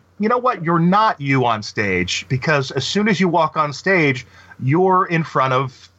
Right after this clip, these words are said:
five hundred people or four hundred people. Do you act differently when you walk into a party as opposed to when you're taking a shower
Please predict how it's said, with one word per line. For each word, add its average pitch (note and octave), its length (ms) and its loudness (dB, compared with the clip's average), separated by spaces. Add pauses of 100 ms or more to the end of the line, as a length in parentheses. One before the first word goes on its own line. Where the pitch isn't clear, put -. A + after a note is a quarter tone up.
(140)
five A2+ 240 -2
hundred D3 280 -2
people G3+ 400 -4 (160)
or C#3 140 -2
four G3 220 -2
hundred D3 320 -2
people. A2 320 -6 (640)
Do D#3 100 -2
you F#3 180 2
act E3+ 240 0
differently D#3 440 0
when D3 160 0
you C3 100 0
walk C3+ 320 0
into C3+ 240 -6
a A2+ 60 0
party D#3 500 -2
as C3 240 0
opposed C3+ 400 -2
to D3 100 -2
when B2 200 0
you're A2+ 200 0 (200)
taking C3+ 280 -2
a A2+ 60 0
shower D#3 520 0